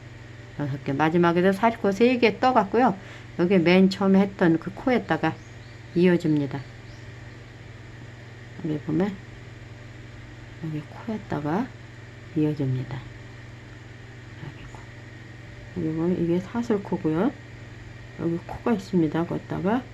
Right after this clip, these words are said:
빼뜨기 해줍니다. 빼뜨기. 아이고, 아이고.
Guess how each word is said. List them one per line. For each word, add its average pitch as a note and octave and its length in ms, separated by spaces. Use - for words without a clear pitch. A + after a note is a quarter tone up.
빼뜨기 F#3+ 680
해줍니다. C#3+ 540
빼뜨기. E3 560
아이고, E3 140
아이고. - 180